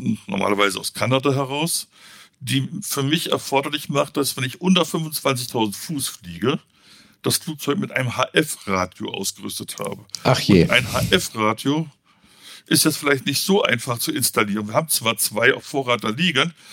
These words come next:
Speaker 1: aber versuchen das zu vermeiden, soweit wir können.
Speaker 2: Ist denn tatsächlich die Nordatlantikstrecke oder die Atlantikstrecke das Hauptgeschäft und dann immer von West, also U S A, nach Ost zu uns hier in Europa?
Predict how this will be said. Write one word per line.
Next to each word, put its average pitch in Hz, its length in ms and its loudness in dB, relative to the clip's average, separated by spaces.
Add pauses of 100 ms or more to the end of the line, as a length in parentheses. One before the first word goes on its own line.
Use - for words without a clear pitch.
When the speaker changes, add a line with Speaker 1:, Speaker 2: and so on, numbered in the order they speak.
(140)
Speaker 1:
aber 131 260 2
versuchen 143 440 -6
das 139 180 -6
zu 139 120 -8
vermeiden, 113 480 4
soweit 101 340 -6
wir 101 80 -4
können. - 240 -14 (540)
Speaker 2:
Ist - 260 6
denn 190 140 10
tatsächlich 170 300 10
die 165 140 8
Nordatlantikstrecke 147 1000 8
oder 123 160 8
die 120 140 6
Atlantikstrecke 139 1000 6 (220)
das 131 240 4
Hauptgeschäft 147 840 4
und 143 180 8
dann 143 120 6
immer 165 240 10
von 139 560 6 (180)
West, - 460 6
also - 200 6
U 135 140 10
S 127 140 6
A, 120 240 6
nach 139 220 6
Ost - 460 2
zu 123 160 4
uns 160 220 6
hier 135 140 4
in 110 80 2
Europa? 127 500 4